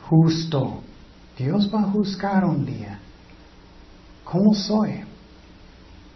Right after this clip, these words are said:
En aquel día, no solo a mí, sino también a todos los que aman su venida. Pero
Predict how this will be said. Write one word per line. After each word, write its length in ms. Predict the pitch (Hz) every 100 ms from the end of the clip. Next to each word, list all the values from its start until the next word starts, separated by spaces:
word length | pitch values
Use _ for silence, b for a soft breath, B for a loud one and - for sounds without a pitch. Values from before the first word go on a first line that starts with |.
| - - - b -
En 200 | 175 170
aquel 540 | 165 214 247 214 139
día, 520 | 185 240 156 143 - -
no 320 | 151 180 277 294
solo 580 | 294 269 269 220 185
a 120 | 147 135
mí, 480 | 170 202 143 156 - B B B
sino 420 | - 214 220 220
también 720 | 185 156 143 156 160 143 143 -
a 120 | 127
todos 680 | - 196 202 202 208 - 156
los 200 | 139 135
que 320 | - 127 -
aman 600 | 143 151 165 175 180 180 - - -
su 540 | - - 131 120 120 - - - 113
venida. 560 | 123 123 123 98 90 - - - - - - - - - - - - - - - - - - - - - - - b b b b b -
Pero 540 | 269 294 220 240 262